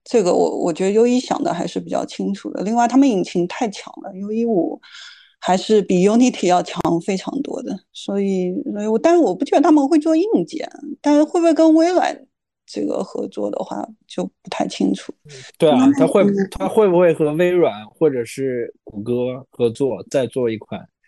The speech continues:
Speaker 2: 呃，眼镜？这个时候我就全用U E了，反正大家都有仇。
Speaker 1: 微软，微软那个眼镜已经停了，是吧？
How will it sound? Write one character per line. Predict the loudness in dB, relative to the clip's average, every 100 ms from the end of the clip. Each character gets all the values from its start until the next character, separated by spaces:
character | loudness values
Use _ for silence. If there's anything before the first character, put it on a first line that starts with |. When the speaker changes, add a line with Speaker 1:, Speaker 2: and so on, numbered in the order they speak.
| _ _ _ _ _
Speaker 2:
呃， | -16 -16 -8
眼 | -6 -6
镜？ | -8 -10 -12 _
这 | -2 0
个 |
时 | 0 -2
候 | -2 -2 -6 -14 -8
我 | -6
就 | -4 -6
全 | -6 -8
用 | -8 -10
U | -10
E | -10 -12
了， | -16 -14 -8
反 | 0
正 | 2 2
大 | 2 2
家 | 2
都 |
有 | 2
仇。 | 2
Speaker 1:
微 | 2
软， |
微 | 2
软 | 0 0
那 | 0
个 | 0
眼 | 0 -2
镜 | 0 0
已 | 0
经 | -4 -6
停 | -6 -12 -10
了， | -10 -10
是 | -10
吧？ | -18